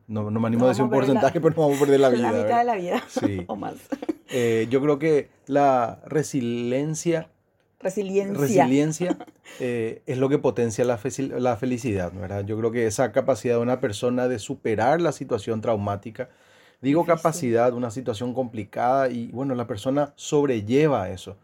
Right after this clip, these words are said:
Speaker 1: sobreponerse a los momentos críticos, eso es lo que potencia la, la felicidad, ¿verdad?
Speaker 2: Claro. Hay estudios que demuestran que cuanto más resiliente una persona es, más feliz. O sea que,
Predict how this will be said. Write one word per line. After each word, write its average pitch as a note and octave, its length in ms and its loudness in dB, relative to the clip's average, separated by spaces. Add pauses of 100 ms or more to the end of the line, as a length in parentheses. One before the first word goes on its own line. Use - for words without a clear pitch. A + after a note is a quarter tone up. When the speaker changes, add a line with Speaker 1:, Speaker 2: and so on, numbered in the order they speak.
(140)
Speaker 1:
sobreponerse A#2+ 720 -4
a - 20 2
los C3 100 0
momentos A#2+ 380 -2
críticos, B2 540 -6 (840)
eso E3+ 460 2
es A#2 60 -4
lo B2 120 0
que B2 100 0
potencia A2 560 -2
la, G#2+ 400 -2
la G#2+ 160 -4
felicidad, G#2 680 -2
¿verdad? G2 460 -10
Speaker 2:
Claro. F#3+ 180 -20 (380)
Hay A#3+ 180 -2
estudios C#4 460 -2
que C4 100 -4
demuestran F3+ 560 -4
que F#3 120 -10
cuanto G3 300 -6
más F#3+ 400 -2
resiliente A3+ 640 -2
una G#3+ 180 -4
persona G#3+ 480 -8 (440)
es, G#3 180 -8
más G#3 240 -6
feliz. F#3+ 720 -4
O E3+ 60 -18
sea F#3 200 -2
que, F#3+ 220 -4